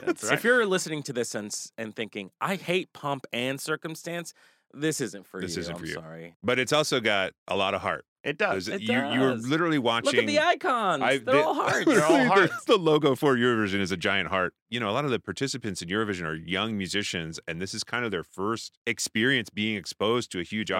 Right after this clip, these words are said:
Speaker 2: right.
Speaker 3: audience. And I mean, like, <laughs> what, what bigger audience could there be than continental Europe?
Speaker 2: Absolutely.
Speaker 1: And the rest of the world
Speaker 3: And,
Speaker 1: now.
Speaker 3: and especially with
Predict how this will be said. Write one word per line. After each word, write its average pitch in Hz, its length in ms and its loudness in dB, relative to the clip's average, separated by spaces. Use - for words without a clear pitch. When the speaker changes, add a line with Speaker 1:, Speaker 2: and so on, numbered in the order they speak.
Speaker 2:
right. 104 60 -2
Speaker 3:
audience. - 300 -8
And 98 120 -2
I 101 60 -2
mean, 101 140 -2
like, 95 180 -4
<laughs> - 220 -6
what, 147 180 0
what - 180 -2
bigger 120 280 0
audience 107 240 0
could 104 100 -6
there 95 120 -2
be 104 120 -2
than 85 300 -4
continental 92 680 -4
Europe? 78 320 -4
Speaker 2:
Absolutely. 98 540 -10
Speaker 1:
And 85 80 -14
the 101 100 -4
rest 90 300 -8
of 104 80 -12
the 98 60 -8
world 120 200 -4
Speaker 3:
And, 113 160 -2
Speaker 1:
now. 73 100 -10
Speaker 3:
and 123 460 0
especially 92 640 -2
with 85 320 -6